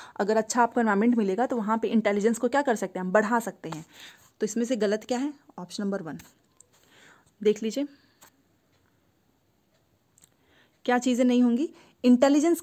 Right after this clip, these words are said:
can be accurately, मतलब एकदम एक्यूरेट आपको प्रेडिक्ट करना है by administrating standardized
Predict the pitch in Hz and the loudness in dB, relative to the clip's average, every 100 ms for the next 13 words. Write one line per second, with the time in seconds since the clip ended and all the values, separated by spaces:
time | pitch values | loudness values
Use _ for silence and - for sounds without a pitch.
0 | 247 226 202 202 - 240 247 269 285 285 | 2 2 0 -4 -2 0 2 4 4 2
1 | 294 330 285 262 302 233 339 - 226 226 | 2 2 2 0 0 0 -2 -2 -2 -2
2 | - 285 339 247 254 - 226 233 269 - | 2 2 4 2 0 0 2 4 2 0
3 | 208 185 196 185 214 - 220 214 226 233 | -4 -2 -4 0 -2 0 0 2 2 0
4 | - 262 269 262 - 233 - 233 220 277 | 0 0 2 0 0 -4 2 4 6 4
5 | 311 - - - 185 208 254 269 | 2 -14 -14 0 4 6 4 0